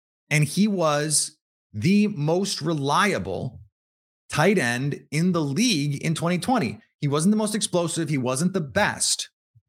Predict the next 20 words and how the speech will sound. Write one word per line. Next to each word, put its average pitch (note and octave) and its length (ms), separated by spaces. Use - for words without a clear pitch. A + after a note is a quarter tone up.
But E3+ 380
he - 240
was E3 280
the F3 100
most C#3+ 480
reliable. D#3+ 500
The D#3 100
numbers E3+ 540
on B2+ 220
him F#2+ 400
in D3 100
twenty G3+ 220
twenty F3+ 320
are D#3+ 280
absurd. D3 720
He A3+ 100
was B3+ 140
targeted D#3 640
fifty-nine G3+ 680
times - 680